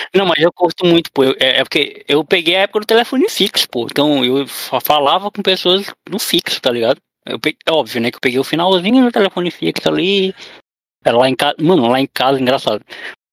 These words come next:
Lá em casa tinha um telefone fixo. Eu acredito eu que ele tava quebrado, tá? Não é possível que alguém teve a, a brilhante ideia de criar um telefone que não toca. Então eu acho que ele tava quebrado, gente. Hoje, hoje, né,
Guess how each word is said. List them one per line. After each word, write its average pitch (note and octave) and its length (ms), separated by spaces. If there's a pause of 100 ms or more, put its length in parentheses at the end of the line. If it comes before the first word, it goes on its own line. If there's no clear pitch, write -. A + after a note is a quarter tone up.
Lá B2+ 120
em B2+ 80
casa B2+ 240
tinha C#3+ 200
um D#3+ 40
telefone C3+ 420
fixo. - 520 (420)
Eu D3+ 160
acredito D3 560
eu C3+ 140
que - 80
ele C#3+ 80
tava D3 160
quebrado, C#3 480
tá? A2+ 240
Não A2+ 100
é A#2 40
possível - 340
que - 60
alguém C#3+ 320 (100)
teve F3 460
a, D3 60
a - 20
brilhante D3 480
ideia D3+ 320
de C#3+ 80
criar C#3+ 180
um C#3+ 80
telefone C#3+ 440
que C#3 100
não D3 100
toca. - 420 (500)
Então B2 140
eu B2+ 60
acho - 160
que C3 60
ele B2+ 60
tava C3+ 180
quebrado, A#2 420
gente. G2+ 220
Hoje, C3+ 280
hoje, B2+ 420
né, C3 200